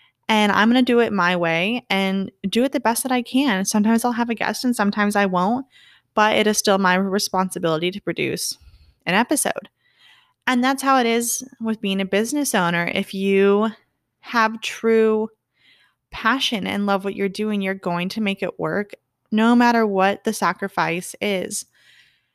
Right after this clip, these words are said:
And I've also realized, like, when I sit down and I speak into a mic and look at a blank wall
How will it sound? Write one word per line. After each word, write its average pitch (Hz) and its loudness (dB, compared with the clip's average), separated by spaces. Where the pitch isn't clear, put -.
And 247 0
I've 247 0
also 277 0
realized, 190 -2
like, 196 -6
when 202 -2
I 196 -2
sit 208 -6
down 196 0
and 180 -2
I 180 0
speak - -2
into 190 0
a 202 4
mic 190 0
and 165 -6
look 175 -2
at 185 2
a 180 0
blank 180 -2
wall 185 2